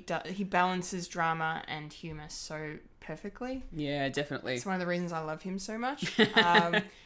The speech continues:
Speaker 1: and yeah, the effect, the, the special effects in The Avengers still hold up.
Speaker 2: Yeah, they definitely do.
Speaker 1: It's very impressive.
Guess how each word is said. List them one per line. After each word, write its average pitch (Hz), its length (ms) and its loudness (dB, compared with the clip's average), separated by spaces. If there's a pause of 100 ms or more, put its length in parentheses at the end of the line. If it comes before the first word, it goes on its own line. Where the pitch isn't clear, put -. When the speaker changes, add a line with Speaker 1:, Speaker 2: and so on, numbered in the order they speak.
Speaker 1:
and 208 180 2
yeah, 262 320 6
the 240 100 0
effect, - 460 4
the, 240 340 6
the 240 80 -4
special 285 360 0
effects 196 400 -2
in 185 160 -2
The 180 80 -2
Avengers 170 320 -4
still 214 240 -4
hold 208 200 -4
up. 117 200 -8 (300)
Speaker 2:
Yeah, 381 180 6
they 202 120 8
definitely 247 360 4
do. 147 240 4
Speaker 1:
It's 190 140 -2
very 196 420 4
impressive. - 580 -6